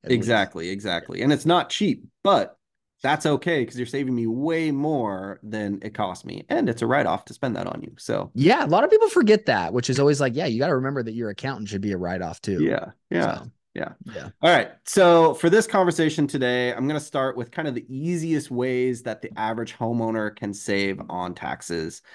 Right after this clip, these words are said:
Speaker 2: And
Speaker 1: Mm-hmm.
Speaker 2: then as the episode goes on, we'll get more and more complex. I kinda wanna make this pretty easy for people to follow. So let's start with someone who is currently renting and trying to figure out if buying a house actually makes sense for them or not.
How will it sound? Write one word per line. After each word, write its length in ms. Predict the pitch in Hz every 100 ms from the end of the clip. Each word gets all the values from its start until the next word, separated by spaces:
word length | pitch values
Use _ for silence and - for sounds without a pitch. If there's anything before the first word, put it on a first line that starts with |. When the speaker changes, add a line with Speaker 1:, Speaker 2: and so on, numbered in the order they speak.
| - _ -
Speaker 2:
And 160 | 117 113
Speaker 1:
Mm-hmm. 80 |
Speaker 2:
then 160 | 117 113 113 -
as 240 | 123 120
the 160 | 123 120
episode 320 | 120 123 107
goes 240 | 110 107
on, 260 | 107 110 107
we'll 120 | 104
get 180 | 110 104
more 480 | 107 101 104 107 104
and 140 | 104 101
more 280 | 98 95
complex. 880 | 95 - 82 82 - 123 143 - - - _ -
I 100 | -
kinda 220 | - 107
wanna 160 | 101 98
make 180 | 98
this 140 | 104 90
pretty 340 | - 101 80
easy 220 | 98 104
for 120 | 98 -
people 260 | 107 101
to 80 | 95
follow. 460 | - 85 104 135 151
So 500 | - 110 101 101 104 - - _
let's 240 | 123 185
start 240 | - 180 156
with 80 | 147
someone 380 | 165 151 143
who 260 | 139 143 139
is 320 | 120 117 113
currently 400 | 120 165 147 151
renting 500 | 120 120 117 131 120
and 140 | 98 98
trying 240 | 139 139
to 80 | 135
figure 260 | 139 120
out 200 | 113 113
if 120 | 110 -
buying 260 | 104 107
a 40 | 101
house 280 | 104 95 -
actually 340 | 92 - 104
makes 240 | 92 87
sense 300 | - 151 156
for 160 | - 104
them 280 | 90 87 78
or 60 |
not. 300 | 73 67 -